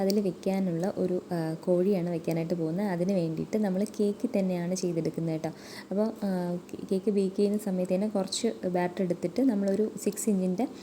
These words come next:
പാനിൽ വെച്ചിട്ട് ബേക്ക് ചെയ്തെടുത്തിട്ടുണ്ടായിരുന്നു. എന്നിട്ട് ഞാനിങ്ങനെ കട്ട് ചെയ്തിട്ട് അതൊരു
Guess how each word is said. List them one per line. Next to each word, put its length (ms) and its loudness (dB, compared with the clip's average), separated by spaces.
പാനിൽ 320 0
വെച്ചിട്ട് 260 0
ബേക്ക് 280 2
ചെയ്തെടുത്തിട്ടുണ്ടായിരുന്നു. 800 0
എന്നിട്ട് 260 2
ഞാനിങ്ങനെ 640 0
കട്ട് 260 -2
ചെയ്തിട്ട് 320 0
അതൊരു 220 2